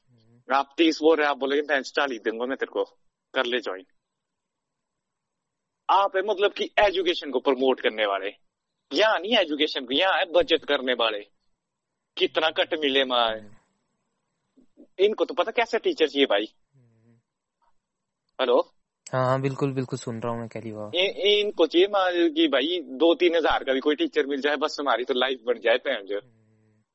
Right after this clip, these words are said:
Speaker 2: क्योंकि मैंने क्या बोला भरत भाई, मेरा पॉइ-, अब देखो मैं पीछे कहाँ जोड़ता हूँ इस बात को।
Speaker 1: हम्म।
Speaker 2: क्योंकि भाई बच्चे ने जो रिजल्ट देना ना, वो देना चाहे टीचर हो, चाहे ना हो, वो देगा तब भी उतना।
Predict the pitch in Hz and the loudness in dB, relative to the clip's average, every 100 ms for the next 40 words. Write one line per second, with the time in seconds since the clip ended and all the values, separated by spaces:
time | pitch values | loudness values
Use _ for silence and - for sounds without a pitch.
0 | _ _ _ 190 185 190 175 185 185 147 | _ _ _ -6 -2 0 0 2 2 0
1 | 127 127 - 113 151 147 156 - 143 156 | -4 -6 -2 -2 0 2 2 0 -2 -2
2 | - - 139 143 170 175 - _ 190 - | 0 -2 0 0 0 -6 -8 _ -6 -4
3 | 175 151 135 113 110 107 110 - 110 101 | -2 -2 -2 -2 -4 -6 -8 -4 -4 -4
4 | - 104 - _ _ _ _ - 110 110 | -4 -8 -8 _ _ _ _ -20 -20 -18
5 | 113 175 175 156 139 131 127 170 135 - | -6 -6 -4 -2 -2 -2 -4 -4 -6 -10
6 | 151 - 170 170 147 147 139 135 139 131 | -10 -2 -2 -2 0 0 0 0 0 0
7 | 123 123 110 135 143 104 _ _ _ _ | -2 -4 -2 -2 -2 -6 _ _ _ _
8 | _ _ _ - 147 139 135 165 151 - | _ _ _ -4 -2 0 0 -2 -4 -8
9 | - 156 139 - 143 - 127 123 160 - | -4 -2 -2 -2 -4 0 0 0 -4 -8
10 | _ - 143 127 113 131 123 92 92 _ | _ -8 -4 -4 -4 -4 -4 -6 -10 _
11 | _ _ _ _ _ _ _ _ - 143 | _ _ _ _ _ _ _ _ -6 -6
12 | 127 113 127 - 123 104 95 - 92 | -4 -6 -6 -6 -8 -8 -12 -12 -16